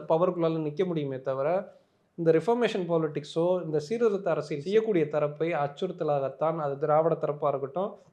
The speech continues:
வேற எந்த தரப்பா இருக்கட்டும், அதை வந்து அச்சுறுத்தலை தான் பார்க்கும். இப்ப இதுவே நீங்க ஹிப்போக்ரட்டா நீங்க இப்படி யோசிச்சு பாருங்களேன். இதுவே ஒரு முஸ்லீம் குடும்பம் இப்படி திரும்பி பண்ணிருந்துச்சுன்னா, இப்ப பண்ணதை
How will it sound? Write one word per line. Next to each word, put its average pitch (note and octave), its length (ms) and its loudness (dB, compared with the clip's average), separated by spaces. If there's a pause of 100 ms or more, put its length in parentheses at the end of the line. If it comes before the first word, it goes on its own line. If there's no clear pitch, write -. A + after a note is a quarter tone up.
(400)
வேற C#3 220 2
எந்த C#3 180 -2
தரப்பா D#3+ 340 0
இருக்கட்டும், C3+ 360 -2 (380)
அதை C#3+ 120 -4
வந்து C#3+ 180 -2
அச்சுறுத்தலை E3 500 0
தான் D#3+ 140 -2
பார்க்கும். D3 320 -2
இப்ப F#3 200 4
இதுவே A#3 380 2
நீங்க A3 220 2
ஹிப்போக்ரட்டா A3 560 6
நீங்க F#3 180 0
இப்படி G#3 320 -2
யோசிச்சு G3+ 260 0
பாருங்களேன். C#3+ 440 -2
இதுவே G3+ 400 0
ஒரு F3 180 -4
முஸ்லீம் F#3 560 -8 (240)
குடும்பம் G3 420 -2
இப்படி D3+ 280 -6
திரும்பி F#3+ 220 -6
பண்ணிருந்துச்சுன்னா, D#3 720 -4 (340)
இப்ப D#3+ 380 -2
பண்ணதை F#3 480 2